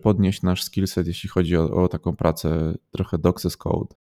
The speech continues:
Więc, y, Dokuzaurus jest dobrym kandydatem do tego. Ja-, jakie, jakie ma plusy Dokuzaurus versus WordPress? Otóż Dokuzaurusa możemy sobie hostować na GitHub Pages, więc nam dramatycznie spadają koszty. Nie ma żadnej bazy danych,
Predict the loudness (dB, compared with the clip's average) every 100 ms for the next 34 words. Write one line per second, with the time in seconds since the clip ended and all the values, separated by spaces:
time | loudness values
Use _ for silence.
0 | _ 2 4 6 4 0 -4 0 2 4
1 | 2 0 0 0 2 4 4 4 2 0
2 | 2 4 4 2 0 0 0 -4 -4 -4
3 | -2 0 0 0 0 4 2 4 2 2
4 | 2 2 4 2 -2 _ -20 -20 _ 2
5 | 2 2 -2 -8 -8 -14 -6 0 0 0
6 | 2 4 4 2 0 -2 0 0 -2 0
7 | 0 0 -4 -12 -6 -2 0 0 -2 0
8 | 2 2 2 2 2 0 -4 -6 -2 0
9 | 2 0 0 -2 -2 -4 0 -2 -2 -4
10 | -2 -2 2 4 6 6 6 4 0 -2
11 | 0 2 2 2 0 -4 -4 0 2 4
12 | 4 4 4 2 0 0 0 0 -4